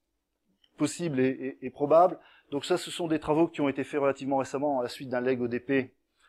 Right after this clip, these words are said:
euh, en deux mille un, donc qui vous montrent la paléogéographie, euh, autour de l'An-, enfin, au niveau de la liaison Antarctique, euh, Australie. Donc on voit ici que l'Antarctique n'est pas encore isolé à quarante-trois virgule sept millions d'années, c'est-à-dire, euh, au cours de l'Éocène,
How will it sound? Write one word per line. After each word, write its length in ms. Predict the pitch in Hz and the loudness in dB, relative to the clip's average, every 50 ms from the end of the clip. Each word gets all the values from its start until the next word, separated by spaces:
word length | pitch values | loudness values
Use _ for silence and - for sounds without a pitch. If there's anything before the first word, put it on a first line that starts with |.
| _ _ _ _ - | _ _ _ _ -8
euh, 60 | 113 | -6
en 200 | 113 110 110 110 | -4 -2 -2 -2
deux 120 | 107 131 135 | 0 2 4
mille 160 | 143 143 151 | 6 8 8
un, 200 | 165 185 190 - - _ _ _ _ _ _ _ _ _ _ _ _ _ _ _ _ - 147 | 8 6 6 0 -8 _ _ _ _ _ _ _ _ _ _ _ _ _ _ _ _ -4 -4
donc 140 | 139 131 | -4 -2
qui 120 | - 175 165 | -2 -4 -4
vous 120 | 151 170 | -2 -2
montrent 360 | 160 180 190 185 185 - 156 | 0 2 0 0 0 2 6
la 80 | 143 139 | 6 6
paléogéographie, 920 | 139 160 160 156 147 139 151 147 135 147 147 - - 156 165 165 139 - _ _ _ _ _ _ _ _ _ - | 6 6 4 4 4 2 2 4 4 4 4 2 2 -4 -4 -4 -4 -6 _ _ _ _ _ _ _ _ _ -4
euh, 160 | 127 127 131 | -4 -2 -2
autour 320 | - 143 139 - 160 156 143 | -2 -2 -2 0 2 4 4
de 80 | 147 | 6
l'An-, 160 | 143 143 151 135 135 | 6 4 2 0 -4
enfin, 360 | 123 - 135 123 117 110 113 123 131 131 - - - 135 - - - | -2 0 0 2 2 0 -4 -6 -8 -10 -12 -14 -18 -20 -20 -14 -6
au 100 | 139 127 | -2 0
niveau 240 | 135 135 139 151 139 | 0 2 2 2 2
de 40 | |
la 120 | 127 127 120 | 4 4 4
liaison 440 | 117 127 135 117 135 147 135 123 117 | 4 2 0 0 0 -2 0 0 0
Antarctique, 540 | 117 117 123 - - - 147 131 - - | 0 -2 -4 -4 -6 -12 -14 -12 -10 -8
euh, 420 | 120 110 - - - 131 120 123 123 - | -8 -8 -8 -10 -8 -6 -6 -6 -6 -6
Australie. 520 | 127 120 - - 135 127 139 170 202 190 _ _ _ _ _ _ _ _ - | -8 -8 -4 -2 0 0 0 -2 -6 -6 _ _ _ _ _ _ _ _ -2
Donc 200 | 143 156 143 - 175 | -2 -2 -2 -2 -4
on 100 | 165 139 | -4 2
voit 180 | 147 170 170 | 6 6 6
ici 280 | 165 156 - - 185 - | 6 6 0 -8 -6 -2
que 80 | - | 0
l'Antarctique 500 | 143 147 147 147 147 - - 170 151 - | 2 2 4 4 2 0 0 -6 -8 -4
n'est 140 | 131 127 123 | -2 -2 0
pas 100 | - 156 | 0 0
encore 320 | 143 135 131 - 143 120 131 | 0 2 2 2 2 2 2
isolé 500 | 135 127 143 147 147 151 147 131 - _ _ _ _ - | 0 0 2 4 4 4 4 2 -2 _ _ _ _ -10
à 100 | 123 120 | -8 -6
quarante-trois 500 | - 147 127 135 131 127 - - 135 127 | -4 -4 -2 -2 -4 -4 -2 -2 0 0
virgule 220 | 127 123 120 120 | 0 -2 -2 -4
sept 240 | - - 131 - - | -6 -6 -8 -6 -6
millions 240 | 120 117 120 120 117 | -6 -6 -6 -6 -4
d'années, 260 | 117 120 123 131 127 | -4 -4 -2 -4 -4
c'est-à-dire, 560 | 123 - - 104 - 113 110 113 120 113 104 | -6 -10 -14 -10 -10 -8 -6 -6 -6 -6 -6
euh, 160 | 110 113 - - | -8 -12 -12 -16
au 80 | 120 107 | -16 -10
cours 180 | - 135 127 | -8 -6 -4
de 80 | 117 117 | -2 -2
l'Éocène, 500 | 113 117 117 113 - 143 147 170 190 | -2 -2 -4 -2 -2 -2 -2 -2 -2